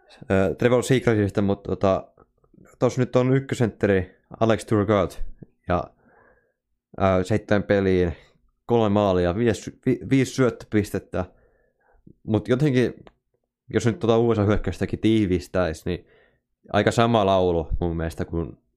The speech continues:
Ka-, Kanadalla. Eli kyllä se oli, kun puhutaan U S A-hyökkäyksestä, niin tää oli Seacrestin hyökkäys. Et kyllähän tää oli niin,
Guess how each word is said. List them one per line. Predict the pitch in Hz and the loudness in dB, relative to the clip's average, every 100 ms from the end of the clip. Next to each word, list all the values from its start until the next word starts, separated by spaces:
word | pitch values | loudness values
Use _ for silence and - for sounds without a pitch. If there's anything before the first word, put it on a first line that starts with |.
| _ - | _ -20
Ka-, | - | -4
Kanadalla. | 107 101 90 87 85 | 0 2 2 0 0
Eli | 85 - - | -4 -6 -12
kyllä | - 92 | -10 -4
se | 104 | 0
oli, | 95 - - _ _ _ _ - | 0 -2 -8 _ _ _ _ -8
kun | 85 | -2
puhutaan | 95 95 | 2 2
U | 95 | 2
S | 95 | 0
A-hyökkäyksestä, | 87 87 80 92 | -2 -4 -6 -6
niin | 87 | -2
tää | 92 85 | 0 0
oli | 85 87 - _ _ - | 0 -2 -6 _ _ -8
Seacrestin | - 113 104 95 90 | 0 0 2 0 0
hyökkäys. | 95 95 - 90 92 | 0 0 -2 -4 -4
Et | 82 - _ _ _ _ _ _ _ _ - | -6 -14 _ _ _ _ _ _ _ _ -2
kyllähän | 95 107 | 0 2
tää | |
oli | 110 107 | 2 2
niin, | 110 107 | 0 -2